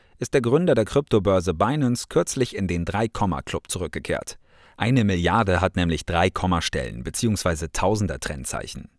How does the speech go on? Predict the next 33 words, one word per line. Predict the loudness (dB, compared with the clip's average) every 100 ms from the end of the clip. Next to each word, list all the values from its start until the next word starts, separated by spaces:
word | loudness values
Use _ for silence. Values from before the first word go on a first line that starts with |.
| _ _ _ _ -10 0
Der | 4
weltweite | 4 6 4 4
Anstieg | 2 0 0 0
des | 0 0
Kryptowährungsmarkts | 0 2 2 4 4 2 2 0 0 -2 -2
hat | 0
die | 0
Bewertung | 2 2 2 -2
von | 0 0
Binance | 2 2 2 0 0
dermaßen | 0 2 0 -2 -4
erhöht, | -2 2 2 0 -6 -12 -2
dass | -2 -2
Zhao | 0 2 4 2 2
mit | 2
seinen | 2 2 2
geschätzten | 2 0 -2 -2 -2
dreißig | 0 0 0 -4
Prozent | -4 -2 0 0
an | 0 0
Anteilen | 0 0 0 0 0 -2
am | -2
Unternehmen | 0 0 2 0 0
ein | -2
Vermögen | 0 2 4 2 0
von | 0 -2
eins | -2 -4 -4
Komma | 0 2
neun | 2 2 2
Milliarden | 0 0 0 -4 -4
U-S-Dollar | -2 -2 -2 -4 -4
verzeichnen | -6 -6 -6 -6 -8
kann. | -8 -8